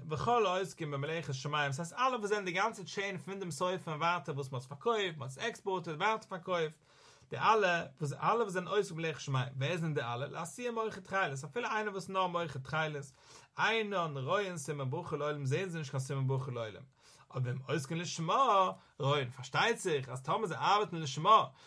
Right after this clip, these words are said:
זאגט הין, עס פשט לשמה, ווייל איך וויל גארן מייפעל זיין צווישן כלל ישראל. אז כלל ישראל זאל האבן תפילין, זאל האבן מזוזות, ספר תורה, וואו זאל ער זיין? אז ער,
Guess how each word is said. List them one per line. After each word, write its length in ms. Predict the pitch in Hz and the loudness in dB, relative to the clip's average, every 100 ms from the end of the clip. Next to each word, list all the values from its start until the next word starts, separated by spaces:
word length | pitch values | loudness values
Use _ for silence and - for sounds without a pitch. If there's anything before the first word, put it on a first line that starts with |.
| - | -8
זאגט 220 | 160 147 | -4 -2
הין, 200 | 208 233 | 0 0
עס 120 | 214 - | 0 0
פשט 220 | 233 226 | -2 -2
לשמה, 420 | 208 143 190 208 | -4 -4 4 6
ווייל 200 | 190 185 | 6 4
איך 160 | 156 - | 0 0
וויל 240 | 190 240 | 4 4
גארן 340 | 185 202 220 190 | 6 4 4 2
מייפעל 380 | 175 214 214 185 | 0 0 -4 -2
זיין 240 | 185 175 | 0 0
צווישן 260 | 151 147 151 | -2 -8 -4
כלל 300 | 170 190 190 | 2 2 2
ישראל. 380 | 170 180 151 110 - - - | -4 -2 -2 -4 -12 -20 -8
אז 120 | 151 | -6
כלל 280 | 135 175 220 | -2 2 4
ישראל 200 | 220 202 | 4 0
זאל 180 | 180 170 | 0 0
האבן 200 | 170 180 | 0 -4
תפילין, 500 | 131 202 220 196 160 | -6 0 0 0 -2
זאל 100 | 160 | -4
האבן 180 | 160 160 | -4 -2
מזוזות, 540 | 143 190 233 208 170 | 4 8 8 6 0
ספר 360 | 143 135 135 147 | -2 -2 -2 -2
תורה, 360 | 220 226 202 175 | 0 2 2 0
וואו 120 | 180 | -4
זאל 220 | 226 220 196 | 0 0 0
ער 60 | |
זיין? 360 | 170 208 214 151 131 - - _ | 0 2 2 0 -6 -18 -20 _
אז 160 | 156 | 0
ער, 240 | 175 170 | 2 2